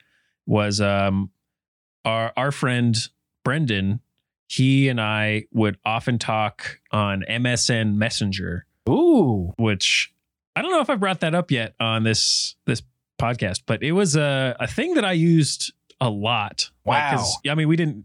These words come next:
Speaker 1: have phones, so we weren't, like, texting.
Speaker 2: Mm-hmm.
Speaker 1: And it seemed stupid to email each other.
Speaker 2: You gotta get on that I M, man.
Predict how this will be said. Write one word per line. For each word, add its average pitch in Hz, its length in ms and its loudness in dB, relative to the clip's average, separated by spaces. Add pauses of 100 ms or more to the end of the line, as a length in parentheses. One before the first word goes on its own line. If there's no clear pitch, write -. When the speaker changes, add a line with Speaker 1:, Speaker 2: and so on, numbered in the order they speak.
Speaker 1:
have 123 180 -4
phones, 117 400 0
so 113 100 0
we 120 80 4
weren't, 117 160 0
like, 98 200 -2
texting. 95 560 -4 (180)
Speaker 2:
Mm-hmm. 143 260 4
Speaker 1:
And 156 120 0
it 165 100 -4
seemed 233 320 2
stupid 143 640 -2
to 107 200 -2
email 117 380 2
each 98 160 0
other. 98 320 2 (380)
Speaker 2:
You 117 60 -12
gotta 156 160 -2
get 185 120 0
on 185 140 0
that 170 200 -2
I 151 180 0
M, 170 280 2
man. 117 340 4